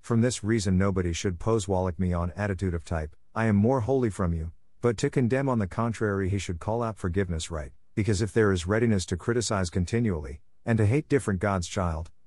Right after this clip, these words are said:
then it has to know, that it never will reach success. It instead of this was one should mentally say this person,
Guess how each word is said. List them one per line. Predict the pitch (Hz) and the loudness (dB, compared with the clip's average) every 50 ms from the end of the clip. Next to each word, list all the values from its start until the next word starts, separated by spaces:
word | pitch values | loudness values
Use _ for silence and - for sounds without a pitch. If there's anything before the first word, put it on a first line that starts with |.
| - - | -10 -4
then | - 139 156 165 | -2 0 0 0
it | 139 | 0
has | 113 156 156 - - | 0 -2 -4 -4 -2
to | - 135 | -2 -2
know, | 135 135 107 82 76 - - - - - - - | 0 0 -2 -2 -4 -6 -12 -18 -20 -12 -6 -2
that | 120 139 139 | 0 0 0
it | 127 - | 0 2
never | 107 117 127 120 120 | 2 0 2 2 0
will | 101 92 92 87 | 2 2 2 2
reach | 90 101 107 95 - | 2 2 0 0 -2
success. | - 87 78 - - 78 - - - - - - _ _ _ _ _ _ _ _ - | -6 -6 -6 -4 -6 -6 -6 -8 -12 -14 -14 -18 _ _ _ _ _ _ _ _ -4
It | 123 123 | -2 0
instead | 131 123 107 - - 156 165 170 | 0 0 0 0 0 0 0 2
of | 165 143 | 0 0
this | 147 135 - - | -2 -2 -2 -4
was | 107 87 92 | -4 -2 -2
one | 110 123 131 | -2 0 0
should | 113 - 110 95 | -2 -2 -2 0
mentally | 92 98 110 110 101 98 90 85 | 0 0 0 0 -2 -2 -2 -2
say | - - 87 85 | -2 -2 -2 -2
this | 82 85 82 | -2 -6 -6
person, | - - 95 90 85 - 78 76 | -6 -4 -4 -4 -4 -6 -10 -12